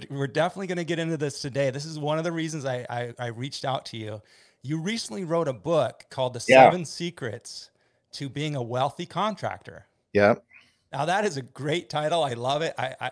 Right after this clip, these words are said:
Speaker 1: I wanna get into all seven secrets. We'll probably have time for, what, one or three, maybe?
Speaker 2: More, yeah, probably.
Speaker 1: <laughs>
Speaker 2: You don't wanna keep me on all afternoon or all, or, or all day.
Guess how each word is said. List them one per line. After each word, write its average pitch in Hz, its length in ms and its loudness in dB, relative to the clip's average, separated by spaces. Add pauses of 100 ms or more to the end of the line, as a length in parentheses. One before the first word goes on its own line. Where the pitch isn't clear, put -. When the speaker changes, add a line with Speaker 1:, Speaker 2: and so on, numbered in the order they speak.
(140)
Speaker 1:
I 120 120 -4
wanna 143 260 0
get 139 160 -8
into 135 140 -6
all 131 160 2
seven 135 340 -4
secrets. 139 400 -10
We'll 143 80 -8
probably 156 300 2
have 127 160 -2
time 120 200 -4
for, 113 120 -10
what, 110 240 -4
one 117 200 -6
or 120 60 -6
three, 127 320 -8
maybe? 131 380 -6 (240)
Speaker 2:
More, 110 360 8
yeah, 101 280 10
probably. 95 580 10 (400)
Speaker 1:
<laughs> 151 80 -6 (400)
Speaker 2:
You 147 100 12
don't 170 120 12
wanna 143 140 12
keep 135 220 6
me 127 120 6
on 117 180 10
all 104 180 10
afternoon 98 600 4 (1000)
or 127 180 12
all, 117 240 12
or, 113 360 12
or 127 180 12
all 113 160 12
day. 98 320 12